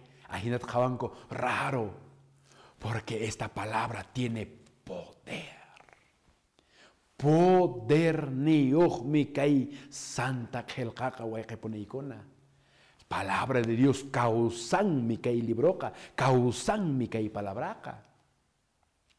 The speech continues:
Mana noqa chayta riquymanchu. Mana chayta noqa yachaymanchu. Mana nita atiykimanchu. Porque noqa rikuni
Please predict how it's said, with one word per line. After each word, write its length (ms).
Mana 300
noqa 300
chayta 340
riquymanchu. 800
Mana 320
chayta 340
noqa 240
yachaymanchu. 1120
Mana 400
nita 380
atiykimanchu. 960
Porque 380
noqa 360
rikuni 1040